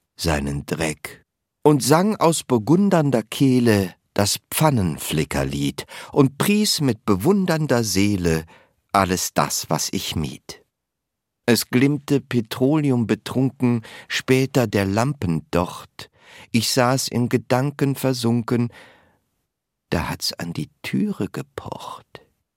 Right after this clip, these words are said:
Und pochte wieder und wieder. Es konnte das Christkind sein. Und klang's nicht wie Weihnachtslieder? Ich aber rief nicht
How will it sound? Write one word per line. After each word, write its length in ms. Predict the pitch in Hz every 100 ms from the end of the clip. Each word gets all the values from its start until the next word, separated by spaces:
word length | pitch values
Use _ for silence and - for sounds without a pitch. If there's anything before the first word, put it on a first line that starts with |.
| _ _ _ _ _ _ _
Und 160 | - 113
pochte 440 | - 113 - 110
wieder 460 | 107 175 160 113 85 _ _ _ _ _ _ _ _
und 260 | 107 104 101
wieder. 440 | 190 202 110 87 _ _ _ _ _ _ _ _ _ _ _ _ _ _ _ _ _ -
Es 260 | 90 -
konnte 380 | - 127 139 135
das 340 | - 104 - -
Christkind 800 | - - - - _ - 151 123
sein. 480 | - - 85 80 78 _ _ _ _ _ _ _ _ _ _ _ _ _ _ -
Und 220 | 110 -
klang's 400 | 113 98 107 -
nicht 240 | 104 -
wie 160 | 98 87
Weihnachtslieder? 1000 | 80 80 101 101 - 117 120 131 139 - _ _ _ _ _ _ _ _ - - -
Ich 240 | 180 160 -
aber 400 | 156 156 160 147
rief 340 | 160 160 -
nicht 540 | 160 175 - - -